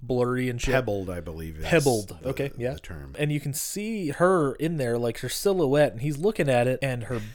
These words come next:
Speaker 1: her butt is facing the door, but then so are her boobs.
Speaker 2: She looks like she's got boobs growing out of her. Oh no, but then her face is also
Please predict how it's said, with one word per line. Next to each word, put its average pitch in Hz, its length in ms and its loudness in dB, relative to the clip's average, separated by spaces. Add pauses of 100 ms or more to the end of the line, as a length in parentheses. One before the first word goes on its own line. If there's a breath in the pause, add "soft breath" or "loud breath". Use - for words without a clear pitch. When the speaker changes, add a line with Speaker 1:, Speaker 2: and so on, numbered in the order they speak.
Speaker 1:
her 151 100 2
butt 180 380 6
is 175 140 0
facing 170 360 2
the 135 80 0
door, 127 380 4
but 120 180 -2
then 107 280 -4
so 107 340 -2
are 131 80 6
her 143 100 2
boobs. 156 480 2
Speaker 2:
She - 180 -6
looks 156 280 -2
like 196 140 -2
she's 127 260 -6 (440)
got - 420 -4
boobs 110 300 -2
growing 92 340 -6
out 90 140 -6
of 87 40 -6
her. 80 100 -8 (140)
Oh 139 120 2
no, 139 180 0
but 101 160 -6
then 120 180 -2
her 110 160 -4
face 151 340 0
is 101 120 -4
also 101 400 -2